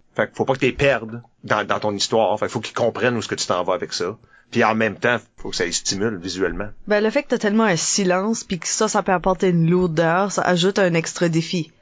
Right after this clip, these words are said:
Speaker 1: Ouais.
Speaker 2: Parce qu'on dirait que comme si tu peux faire, t'as accès à ta voix pour des sons ou des paroles ou des choses, t'as ça, t'as toujours ça qui comme kind of
Speaker 1: Ouais.
Speaker 2: euh, existe. Mais aussitôt que c'est le silence, mais le public, ils se sentent comme s'il faut qu'ils soient silencieux eux aussi, parce que sinon, ils vont vraiment popper out.
Speaker 1: Ouais.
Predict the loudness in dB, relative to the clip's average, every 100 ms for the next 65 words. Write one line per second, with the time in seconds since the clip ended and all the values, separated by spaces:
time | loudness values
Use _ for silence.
0 | _ 0 2 2 2 2 4 2 0 0
1 | -2 -2 -4 0 0 2 2 4 2 0
2 | -4 -8 -6 -2 0 0 0 2 2 2
3 | 4 4 2 0 0 2 2 2 2 4
4 | 2 0 -2 -2 2 2 2 2 0 2
5 | 2 0 -8 -14 -2 0 2 0 0 -2
6 | 0 2 2 0 0 0 -2 -2 0 0
7 | 2 2 2 0 -6 -14 _ 0 2 2
8 | 0 0 2 2 2 0 -10 -16 -4 2
9 | 2 2 2 2 2 0 2 2 2 2
10 | 2 2 0 2 0 -2 0 0 0 0
11 | 0 0 -4 -2 -2 -2 0 0 0 0
12 | 2 2 0 -2 -2 0 0 2 2 0
13 | 0 0 0 0 0 0 0 2 0 2
14 | 0